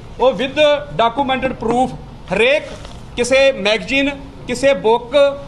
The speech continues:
ਜਾਂ ਕਿਸੇ ਅਖਬਾਰ ਦੇ ਆਧਾਰ 'ਤੇ ਕਰਾਂਗੇ। ਇਹ ਸੋ ਮੇਨ ਪੁਆਇੰਟ 'ਤੇ ਆਉਣ ਤੋਂ ਪਹਿਲਾਂ ਮੈਂ ਗੱਲ ਸ਼ੁਰੂ ਕਰਾਂ ਉੱਨੀ ਸੌ ਵੀਹ ਤੋਂ। ਉੱਨੀ ਸੌ ਵੀਹ ਦੇ ਵਿੱਚ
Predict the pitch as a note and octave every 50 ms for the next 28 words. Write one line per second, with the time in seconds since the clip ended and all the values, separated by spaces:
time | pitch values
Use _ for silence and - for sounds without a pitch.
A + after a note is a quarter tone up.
0 | - - - - A3+ B3 B3 C4+ C4 - C4+ C#4 A#3+ A3+ A3 F3+ G#3+ G#3+ A3 A3
1 | G#3+ B3 C4+ - A#3 G3 A#3+ G#3+ F#3 F#3 F3+ A#3+ A#3 A#3 G3+ G#3+ A3 G#3+ G3 E3+
2 | C3+ - - - - - - - - - - G#3 B3 C4+ C4+ B3+ - B3 B3+ C4
3 | C4+ C#4 C#4 - - - - - - D#3+ F#3 A3+ B3 C4+ C#4+ D4 D4 C4+ C4 B3+
4 | B3+ B3 C4 C4+ C4 B3+ B3+ C4+ C4 A#3+ B3 A#3+ C4+ C#4+ C4+ A#3+ G#3 E3+ - -
5 | - - - - - - F3+ A#3 B3+ G3 A3+ A#3 A#3+ A#3+ - B3+ C4+ D4 - C4
6 | B3 B3 B3+ C4 C4 C4 C4 - - - - - - - A#3+ A#3+ A#3+ B3 C4 C#4
7 | C#4 - - A#3 B3 B3+ A3 F#3+ A3+ C4 C#4 C4+ B3 F3 A#2 - - - - -
8 | - - - - - - - - A#3 B3 B3+ C4+ C#4+ C#4 C#4 C#4 C#4+ C4+ G3 G3+
9 | A#3 C4+ D4 D4 D4+ C#4 A3+ A3+ A3+ A3+ A3+ C4 C4 C4 C4